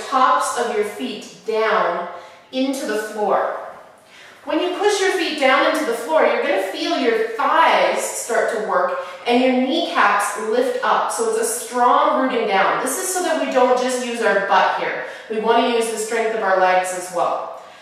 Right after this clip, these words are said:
So rooting down through the legs and the tops of the feet,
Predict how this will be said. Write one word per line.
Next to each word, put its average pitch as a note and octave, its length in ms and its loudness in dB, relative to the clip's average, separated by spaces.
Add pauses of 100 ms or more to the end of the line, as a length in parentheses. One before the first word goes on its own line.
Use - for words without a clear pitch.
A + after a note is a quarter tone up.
(120)
So G#3 400 2
rooting C#4+ 320 0
down B3 240 6
through A#3 200 -2
the G#3 80 0
legs F#3 440 4
and G#3 120 -2
the G3 120 -4
tops G3 360 0
of F#3+ 80 -6
the F#3+ 100 -8
feet, - 360 -8